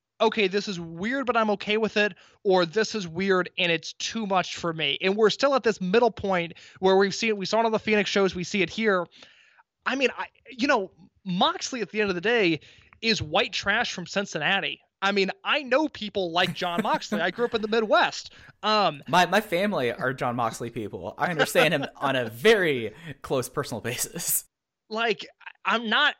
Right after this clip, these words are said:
Speaker 1: advocating for anybody to do this. I think if you're going, you, you know, wrestlers today on the indies should be stealing from Jon Moxley, but this is probably not the thing they need to be taking for the
Speaker 2: Yeah.
Speaker 1: sake of their career. But,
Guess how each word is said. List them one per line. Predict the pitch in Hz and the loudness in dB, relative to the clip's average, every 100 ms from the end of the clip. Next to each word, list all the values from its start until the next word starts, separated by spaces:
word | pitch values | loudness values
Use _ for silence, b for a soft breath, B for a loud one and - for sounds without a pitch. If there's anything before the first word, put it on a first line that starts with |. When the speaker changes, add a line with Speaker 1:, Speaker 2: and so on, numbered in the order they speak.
| - | -4
Speaker 1:
advocating | 185 247 220 214 208 208 190 | 0 0 -2 -6 -4 -4 -4
for | 196 190 | -6 -4
anybody | 196 196 180 170 | -4 -2 -4 -4
to | 156 | -2
do | 180 | 0
this. | 285 196 | 2 2
I | 170 | 0
think | 160 208 208 - - | 0 0 0 -4 -4
if | 196 170 | -4 -2
you're | 180 | -4
going, | 180 196 220 190 | 0 0 0 -2
you, | 180 208 | -14 -4
you | 185 | 0
know, | 170 160 | 0 -2
wrestlers | 175 170 269 - 190 | -2 2 2 0 -4
today | - 202 | -2 -2
on | 220 | 0
the | 170 185 | -2 -2
indies | 220 180 - - | -2 -4 -8 -4
should | - 202 | 2 2
be | 156 165 | 0 -6
stealing | - - 214 247 202 | -4 0 2 2 2
from | 196 180 | 0 0
Jon | 156 170 165 | 2 2 0
Moxley, | 156 240 - - 165 | 0 0 0 -2 -2
but | 156 | 0
this | 214 262 | 0 0
is | 220 | -2
probably | - - 190 214 190 190 | -6 -4 0 0 0 -4
not | 170 170 202 | 0 0 0
the | 180 | -4
thing | - 185 190 | 0 -2 -2
they | 170 | -6
need | 180 | -8
to | 160 | -10
be | 165 | -10
taking | - 277 277 196 | -4 -4 -2 -6
for | - | -2
the | - | -2
Speaker 2:
Yeah. | 180 | 0
Speaker 1:
sake | 185 185 | -2 -4
of | 170 | -6
their | 175 | -6
career. | - 170 262 349 175 - B B B _ _ - | -6 -4 0 2 2 -2 B B B _ _ 0
But, | 262 240 - | 2 2 -2